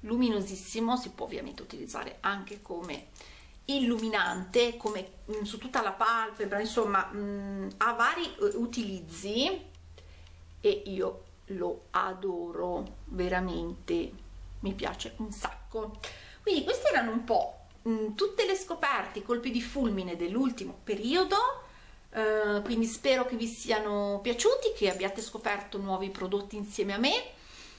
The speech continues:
Mm, magari vi ho dato qualche spunto, fatemi sapere con un commento qua sotto, devo ancora rispondere ai commenti del,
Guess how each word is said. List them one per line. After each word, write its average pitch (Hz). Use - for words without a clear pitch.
Mm, 208
magari 196
vi 202
ho 185
dato 190
qualche 220
spunto, 262
fatemi 320
sapere 233
con 381
un 302
commento 214
qua 277
sotto, 453
devo 220
ancora 214
rispondere 214
ai 196
commenti 214
del, 185